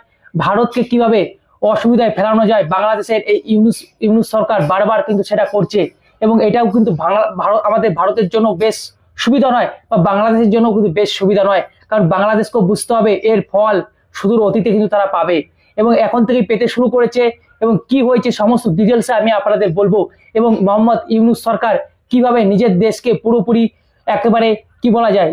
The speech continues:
জঙ্গিদের মদতদাতা বা জঙ্গিদের স্বর্গরাজ্যে পরিণত করছে শুধুমাত্র ভারতের, ভারতবর্ষকে শুধুমাত্র একটু অসুবিধা করার জন্য। এবং এতে কিন্তু বাংলাদেশের মানুষেরই ক্ষতি।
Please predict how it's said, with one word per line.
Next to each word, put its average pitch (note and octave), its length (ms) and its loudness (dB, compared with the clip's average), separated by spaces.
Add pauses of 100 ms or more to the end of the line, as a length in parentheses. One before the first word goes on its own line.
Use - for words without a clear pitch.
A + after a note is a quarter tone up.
জঙ্গিদের A3+ 640 2 (460)
মদতদাতা G#3+ 540 0
বা G3+ 100 0 (320)
জঙ্গিদের G#3+ 500 2 (240)
স্বর্গরাজ্যে G3+ 600 -2
পরিণত G#3 320 0
করছে G#3 420 -2
শুধুমাত্র A3+ 420 0 (440)
ভারতের, G#3+ 460 0 (1080)
ভারতবর্ষকে G#3 640 0
শুধুমাত্র A3 420 0
একটু A3 280 -2 (520)
অসুবিধা A3+ 360 0
করার G3+ 280 0
জন্য। G3+ 200 0 (380)
এবং A#3+ 220 0
এতে B3 180 0
কিন্তু B3 240 2
বাংলাদেশের A#3 540 0
মানুষেরই A3+ 420 0
ক্ষতি। G#3 280 -2